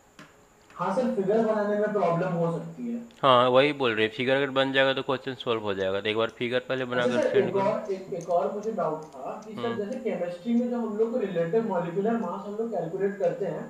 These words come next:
Speaker 1: तो उसके लिए सर एटॉमिक मास चाहिए होता है, तो वो एग्जाम में देता है या हमें याद करके जाना पड़ता है?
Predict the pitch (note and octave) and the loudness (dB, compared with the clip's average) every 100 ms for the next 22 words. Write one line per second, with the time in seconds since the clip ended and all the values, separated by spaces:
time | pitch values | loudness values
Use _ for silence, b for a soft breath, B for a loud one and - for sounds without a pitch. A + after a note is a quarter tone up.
0 | - - - - G3+ A#3+ B3 A#3+ - F3+ | -14 -20 -8 -4 -2 0 0 0 0 0
1 | - G#3+ A#3+ A#3 A3 A3+ A3 G3 E3 D#3 | 0 0 0 0 -2 -2 -2 -2 0 -2
2 | G#3 A#3 D#3+ D#3 F3 A#3 G#3+ E3+ E3 A#3 | 0 0 0 -2 -2 0 -2 -2 0 0
3 | B3 A#3 A3+ F3+ F3 G#3 F#3+ D#3+ D3 A#3 | 0 -2 -2 0 -2 -4 -6 -8 -10 -12
4 | - | -14